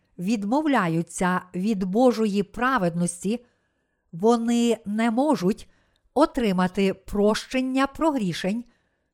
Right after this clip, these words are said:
перед Господом. Браття, ми народилися на сто відсотків гріховними. А втім,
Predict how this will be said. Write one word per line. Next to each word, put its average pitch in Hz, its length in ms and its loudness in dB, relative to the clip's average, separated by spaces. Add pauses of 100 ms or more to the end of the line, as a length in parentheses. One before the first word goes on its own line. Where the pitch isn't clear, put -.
(160)
перед 226 540 0
Господом. 151 800 -2 (920)
Браття, 170 760 0 (560)
ми 226 460 2
народилися 202 1040 0 (380)
на 190 260 -2
сто 247 580 4
відсотків 226 800 -2
гріховними. 190 840 -2 (840)
А 208 140 2
втім, 175 520 -4